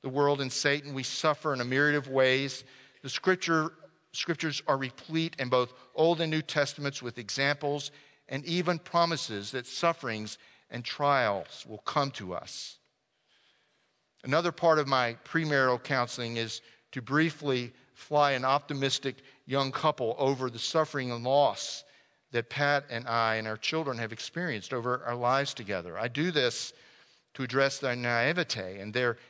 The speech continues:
inflated expectations about marriage. And when I'm done, I conclude with this, "And we're just typical.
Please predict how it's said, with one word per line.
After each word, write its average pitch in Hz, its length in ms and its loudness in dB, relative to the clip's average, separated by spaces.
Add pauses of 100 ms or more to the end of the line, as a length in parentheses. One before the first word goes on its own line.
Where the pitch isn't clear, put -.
inflated 131 580 -2
expectations 123 1080 -6
about 104 340 2 (380)
marriage. 104 640 -2 (240)
And 120 140 -8
when 156 100 2
I'm 202 160 4
done, 123 460 0 (480)
I 117 120 -4
conclude 131 640 -2 (260)
with 123 220 -8
this, - 480 -8 (420)
"And 92 200 -12
we're 147 320 -2
just 117 540 -8
typical. 87 600 -14